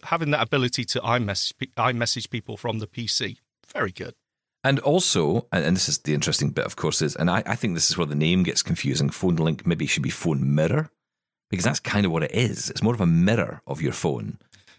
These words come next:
Speaker 2: Isn't it?
Speaker 1: Well,
Speaker 2: You're,
Speaker 1: it's,
Speaker 2: you're not
Speaker 1: it's,
Speaker 2: see-, you're not
Speaker 1: well,
Speaker 2: able to
Speaker 1: it's
Speaker 2: do much. You're just kind of connecting via the device, not
Speaker 1: Well, connecting, sort of linking to your phone.
Speaker 2: Yeah, I don't,
Speaker 1: Yeah,
Speaker 2: I
Speaker 1: yeah.
Speaker 2: don't like it.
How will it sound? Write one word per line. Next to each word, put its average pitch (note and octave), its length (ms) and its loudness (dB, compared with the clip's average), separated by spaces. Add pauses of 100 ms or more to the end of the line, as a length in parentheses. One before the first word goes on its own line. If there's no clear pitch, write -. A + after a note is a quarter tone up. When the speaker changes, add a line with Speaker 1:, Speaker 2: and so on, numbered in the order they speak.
(400)
Speaker 2:
Isn't G4+ 100 -8
it? F4+ 420 4
Speaker 1:
Well, C4+ 160 6
Speaker 2:
You're, F3 80 6
Speaker 1:
it's, - 140 2
Speaker 2:
you're - 80 4
not - 140 2
Speaker 1:
it's, - 60 0
Speaker 2:
see-, - 180 0
you're G2 120 4
not C3 120 0
Speaker 1:
well, G#2+ 140 2
Speaker 2:
able G2 120 2
to - 140 -4
Speaker 1:
it's D#2+ 60 -2
Speaker 2:
do F#2+ 140 2
much. F2 260 0
You're F#2 60 0
just - 240 0
kind F#2+ 160 -2
of - 80 -4
connecting D#2+ 400 -2
via D#2+ 640 0
the D2+ 100 -6
device, C#2+ 540 -2
not D#2+ 260 2
Speaker 1:
Well, G3+ 220 0 (240)
connecting, E3 500 -2
sort D#3 260 2
of C#3 160 -4 (140)
linking D3 640 -2
to B2 500 0 (320)
your C#3 160 -6
phone. G#3+ 560 2
Speaker 2:
Yeah, A3 540 6
I - 40 6
don't, G3 140 4
Speaker 1:
Yeah, F#3+ 260 8
Speaker 2:
I F3+ 40 6
Speaker 1:
yeah. F3 60 6
Speaker 2:
don't C3+ 140 2
like D2+ 220 -4
it. - 100 -12